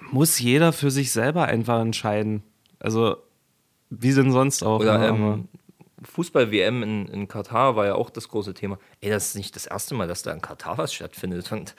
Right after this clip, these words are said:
Speaker 2: <laughs> dass da, äh, so Gastarbeiter gestorben sind für den Bau von irgendwas. Das, das war damals zur Golfsaison schon so und, und, und. Also, da kommst du nicht mal raus. Ist natürlich dann lustig, sich an einem Thema aufzuhängen,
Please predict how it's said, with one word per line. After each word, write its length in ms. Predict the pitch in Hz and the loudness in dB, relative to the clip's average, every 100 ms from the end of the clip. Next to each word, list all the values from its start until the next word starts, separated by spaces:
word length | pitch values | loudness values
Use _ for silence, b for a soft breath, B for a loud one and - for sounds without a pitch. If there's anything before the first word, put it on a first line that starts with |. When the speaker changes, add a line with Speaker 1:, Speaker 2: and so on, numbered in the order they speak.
| B | B
Speaker 2:
<laughs> 200 | B - | B -12
dass 160 | - - | -10 -2
da, 260 | 95 95 - | 0 0 -2
äh, 240 | 90 90 | -6 -10
so 180 | 92 90 | -12 -12
Gastarbeiter 800 | - 104 - 104 95 95 90 - - - - | -8 -6 -2 0 0 0 -4 -6 -12 -18 -16
gestorben 400 | - 107 131 123 | -6 -2 -2 -2
sind 200 | 98 - | -6 -6
für 60 | |
den 180 | 98 92 | -8 -4
Bau 180 | 85 104 | 0 0
von 200 | - 98 | -2 -4
irgendwas. 520 | 90 95 95 90 - | -2 -2 -4 -10 -10
Das, 280 | - - - _ _ _ _ | -12 -12 -14 _ _ _ _
das 180 | - - | -18 -12
war 100 | 87 87 | -10 -10
damals 380 | 104 98 - | -10 -14 -14
zur 340 | - 104 95 - | -2 -2 -2 4
Golfsaison 720 | 160 196 - 160 135 135 139 | 6 6 0 -4 0 0 0
schon 240 | - 123 | -4 -4
so 180 | 113 117 | 0 0
und, 320 | - 147 170 | 0 -2 -2
und, 220 | - 123 - | -8 -8 -6
und. 200 | 131 123 b b b - | -8 -10 b b b -16
Also, 240 | 117 107 - _ - | -8 -6 -8 _ -12
da 100 | 113 | -10
kommst 340 | 113 143 - | -6 -4 -4
du 40 | 127 | -4
nicht 180 | 101 - | -4 -4
mal 100 | 95 | -2
raus. 460 | 123 156 92 - _ _ _ _ _ _ | 0 0 -4 -12 _ _ _ _ _ _
Ist 180 | - 120 | -6 -4
natürlich 320 | 110 120 120 | -2 -4 -2
dann 160 | 107 | -2
lustig, 340 | 113 135 131 127 | -2 -4 -8 -8
sich 280 | 110 - - 95 90 | -10 -10 -14 -16 -12
an 160 | 95 92 | -10 -2
einem 260 | 104 135 | -2 -2
Thema 260 | 135 120 117 | -4 -6 -2
aufzuhängen, 640 | 101 135 - 165 165 165 | -2 -4 -8 -8 -6 -8